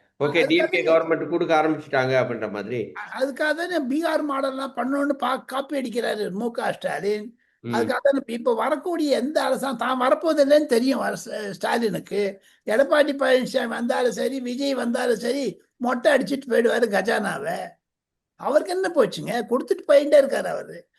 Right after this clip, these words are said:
Speaker 2: சப்போஸ் அவரே திருப்பி வந்தாருன்னு வச்சுங்க, நான் மூணு ஆப்ஷனும் சொல்றேன்.
Speaker 1: ம், சொல்லுங்க சார்.
Speaker 2: அவரே திருப்பி ஆச்சுன்னா சென்ட்ரல் கவர்மெண்ட் மேல கை காமிப்பாரு, கொடுக்கல, கொடுக்கல,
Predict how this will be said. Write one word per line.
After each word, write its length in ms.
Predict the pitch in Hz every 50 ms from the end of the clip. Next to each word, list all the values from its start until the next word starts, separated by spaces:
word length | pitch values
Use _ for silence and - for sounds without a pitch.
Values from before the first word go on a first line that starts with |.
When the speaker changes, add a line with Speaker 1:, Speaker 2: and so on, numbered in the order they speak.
| _ _ _ _ - - -
Speaker 2:
சப்போஸ் 340 | 262 311 349 349 359 339 302
அவரே 320 | 247 247 285 370 370 -
திருப்பி 340 | - 349 330 339 339 339 311
வந்தாருன்னு 640 | 254 226 247 285 311 339 311 294 285 285 247 220 175
வச்சுங்க, 240 | - 220 185 - -
நான் 180 | - 220 202 196
மூணு 320 | 233 277 339 339 320 311
ஆப்ஷனும் 320 | 320 - - 381 370 359 311
சொல்றேன். 420 | - 196 180 175 139 - - _ _ _ _ _ _
Speaker 1:
ம், 360 | - 131 120 117 107 98 95 -
சொல்லுங்க 300 | 135 127 127 120 110 95
சார். 240 | 98 90 - -
Speaker 2:
அவரே 380 | - 165 190 226 294 359 359 -
திருப்பி 320 | - 339 349 349 339 330
ஆச்சுன்னா 280 | 285 269 - 330 381 381
சென்ட்ரல் 340 | 339 - 349 - 381 381 381
கவர்மெண்ட் 260 | 359 339 339 302 311
மேல 180 | 311 302 294 262
கை 240 | 294 277 285 277
காமிப்பாரு, 360 | 277 254 240 208 233 226 233 233
கொடுக்கல, 300 | 285 277 247 254 233 233 220
கொடுக்கல, 380 | - 254 247 208 - 226 226